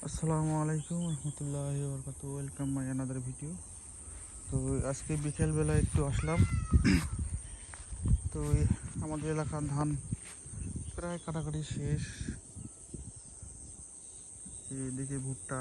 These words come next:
আবাদ, এবার নাকি ভুট্টা ফলন মাশাআল্লাহ অনেক সুন্দর হয়েছে।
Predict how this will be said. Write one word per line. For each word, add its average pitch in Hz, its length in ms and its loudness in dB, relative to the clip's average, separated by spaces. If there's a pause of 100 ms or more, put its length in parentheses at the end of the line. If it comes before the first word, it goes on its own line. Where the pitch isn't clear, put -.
আবাদ, 127 240 -6 (1400)
এবার 139 200 -2
নাকি 143 160 0 (100)
ভুট্টা 139 240 0 (100)
ফলন 143 260 2 (300)
মাশাআল্লাহ 143 420 0
অনেক 143 200 2
সুন্দর 151 300 4
হয়েছে। 139 260 0